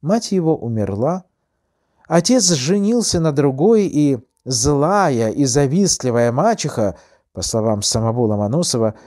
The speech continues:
всячески старалась произвести гнев в отце его, представляя, что он всегда сидит по-пустому за книгами.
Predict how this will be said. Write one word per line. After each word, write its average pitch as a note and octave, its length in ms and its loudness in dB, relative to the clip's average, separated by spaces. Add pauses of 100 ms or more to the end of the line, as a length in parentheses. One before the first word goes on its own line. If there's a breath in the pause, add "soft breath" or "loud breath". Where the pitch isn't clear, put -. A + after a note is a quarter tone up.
(360 loud breath)
всячески B3+ 580 0
старалась G3 680 0
произвести E3 840 -2
гнев D#3 680 0
в A2+ 180 -2
отце B2+ 420 0
его, D3 300 2
представляя, D3+ 960 0
что - 240 -4
он D3 160 -4 (260 soft breath)
всегда D#3+ 600 0
сидит D3 540 -2 (120)
по-пустому C#3 960 -2
за A2+ 180 -2
книгами. E2+ 720 -10